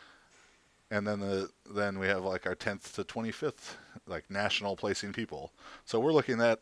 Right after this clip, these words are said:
at that as, like, three or four different tiers of, of athlete. But if you take, you know, if you zoom out of the situation, you're like, well, there's six hundred people who qualify for nationals in weightlifting, and there's twenty-three thousand members to U S A W.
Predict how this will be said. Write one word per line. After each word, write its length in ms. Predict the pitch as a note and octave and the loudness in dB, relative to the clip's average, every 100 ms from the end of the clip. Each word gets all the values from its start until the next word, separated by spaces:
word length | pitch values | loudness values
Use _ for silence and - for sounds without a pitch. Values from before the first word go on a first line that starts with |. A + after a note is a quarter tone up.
| - | -4
at 160 | F#2 B2 | -2 6
that 180 | B2 | 6
as, 120 | G#2+ F#2+ | 6 2
like, 140 | F#2+ | -2
three 240 | - C#3+ | -4 -2
or 100 | C3 | 0
four 260 | A2 A#2 A#2 | 0 2 2
different 280 | G#2 F#2+ F2 | 0 -4 -6
tiers 420 | - A#2 G2+ F2+ | -4 -2 -2 -2
of, 280 | F#2 E2 - - - - - _ _ - | -4 -6 -14 -20 -20 -20 -20 _ _ -2
of 120 | G2 | 4
athlete. 320 | A2 - F2 | 4 4 -2
But 120 | G#2 | 0
if 120 | G#2 | 0
you 80 | A2+ | 0
take, 280 | G2+ B2 - - - - | 2 2 2 -10 -12 -8
you 80 | G#2+ | 0
know, 160 | G2 | 2
if 100 | F#2+ | 0
you 160 | G#2+ G2+ | -2 -6
zoom 240 | G2 C3 | -2 2
out 280 | B2 C#3+ C3+ - | 6 6 4 -4
of 140 | G2+ | -6
the 80 | G2 | -2
situation, 720 | - - G2 F#2+ - G2+ G2+ - - - | -2 0 0 0 -2 -6 -10 -16 -20 -14
you're 120 | - G2 | -4 -2
like, 160 | - | 0
well, 360 | D3 D3 C#3+ C3 - - - - _ | 2 4 4 -2 -10 -20 -20 -20 _
there's 300 | A2+ A2+ G#2+ | 0 2 2
six 240 | - E3 - | 0 -2 -2
hundred 180 | D3 C3+ | -4 -4
people 240 | C3+ C3 | -2 0
who 60 | B2 | 2
qualify 380 | B2 A#2 A#2+ A2+ | 4 4 4 0
for 120 | A2 | 2
nationals 500 | G#2+ G#2+ A#2 G#2+ - | 2 2 0 -4 -4
in 60 | G2+ | -4
weightlifting, 360 | F#2+ F#2+ G#2 | -2 -4 -6
and 80 | G2 | -4
there's 140 | F#2+ | -6
twenty-three 400 | - B2 A2+ A2 | -4 -6 -4 -6
thousand 340 | G2 G2+ F#2+ F#2 | 0 0 0 -2
members 340 | G2 F#2+ F2+ | -4 -4 -4
to 80 | F#2+ | -4
U 100 | F#2 | -4
S 100 | E2+ | -4
A 80 | G2+ | -2
W. 400 | D3+ C#3+ A2 | 0 0 0